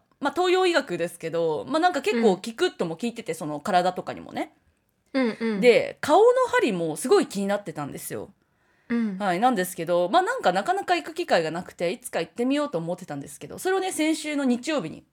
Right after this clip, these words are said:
Speaker 1: 初めて行ってきたんですよ。
Speaker 2: うん。うんうん。
Speaker 1: はい。で、まあ、すごい良かったので、今こうしてお話をしているっていう感じなんですけど。
Speaker 2: あ、良かったんだ。
Speaker 1: うん、私的にはね、すごい良かっ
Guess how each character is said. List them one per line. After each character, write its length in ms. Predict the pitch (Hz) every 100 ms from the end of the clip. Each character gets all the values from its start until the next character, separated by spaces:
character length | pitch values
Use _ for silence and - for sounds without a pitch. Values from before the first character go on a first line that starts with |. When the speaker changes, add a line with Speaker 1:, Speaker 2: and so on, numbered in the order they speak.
| _
Speaker 1:
初 180 | 214 240
め 100 | 196
て 80 | 131
行 80 | 135
っ 40 |
て 120 | -
き 100 | 240
た 80 | 185
ん 80 | 139
で 80 | -
す 140 | -
よ。 100 | - _ _ _ _ _ _ _
Speaker 2:
う 80 | 240
ん。 180 | 220 202
う 80 | 220
ん 60 |
う 40 | 208
ん。 20 |
Speaker 1:
は 160 | 180
い。 160 | 147 - _ _ _ _ _ -
で、 360 | 233 214 - _ _
ま 100 | 277
あ、 20 |
す 180 | - 269
ご 140 | 339 330
い 60 |
良 100 | 269
か 80 | 311
っ 100 | 240
た 120 | 185
の 100 | 165
で、 260 | 175 254 - _ _ _ _ _ _
今 280 | 247 190
こ 140 | 180 190
う 60 |
し 40 | 185
て 80 | 175
お 40 |
話 280 | 190 185 185
を 20 |
し 100 | 170
て 80 | 196
い 80 | 185
る 80 |
っ 20 | 202
て 120 | 165
い 40 |
う 40 | 147
感 140 | 170
じ 80 | 160
な 60 | 175
ん 100 | 226
で 60 |
す 60 | -
け 100 | 156
ど。 80 | 156
Speaker 2:
あ、 40 |
良 140 | 269
か 160 | 330 392
っ 160 | 359 -
た 140 | 226
ん 100 | 202
だ。 220 | 190 180
Speaker 1:
う 60 | 226
ん、 140 | 190
私 280 | 175 311 381
的 160 | 427 -
に 80 | 381
は 60 |
ね、 80 | -
す 140 | -
ご 100 | 247
い 100 | 262
良 100 | 185
か 140 | 190 202
っ 120 | -